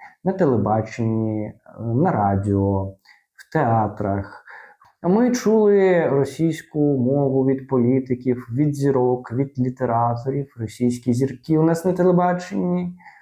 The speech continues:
Українські зірки, які спілкуються російською мовою також, і так далі, і тому подібне. І всі вони, і перші, і другі, кажуть, що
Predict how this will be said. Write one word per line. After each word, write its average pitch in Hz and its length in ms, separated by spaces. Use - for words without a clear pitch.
Українські 123 640
зірки, 151 320
які 160 220
спілкуються 175 840
російською 175 500
мовою 180 340
також, 185 680
і 135 60
так 131 200
далі, 151 260
і 151 40
тому 165 160
подібне. 170 680
І 147 60
всі 185 440
вони, 175 420
і 147 160
перші, 151 420
і - 20
другі, 147 400
кажуть, 131 400
що 135 340